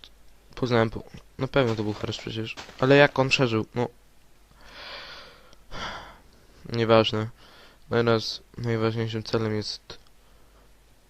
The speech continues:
Uratowanie Hershidy, ale jak mam się tam dostać?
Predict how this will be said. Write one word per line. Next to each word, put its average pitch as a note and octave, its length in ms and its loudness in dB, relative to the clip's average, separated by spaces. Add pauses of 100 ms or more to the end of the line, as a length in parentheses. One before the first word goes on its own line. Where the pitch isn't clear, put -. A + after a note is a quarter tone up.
(760)
Uratowanie A2+ 480 -4
Hershidy, A2 500 -4
ale G#2+ 280 0 (240)
jak A#2 260 0
mam A#2 240 -2
się - 120 -14
tam A#2 200 -2
dostać? A#2 540 -2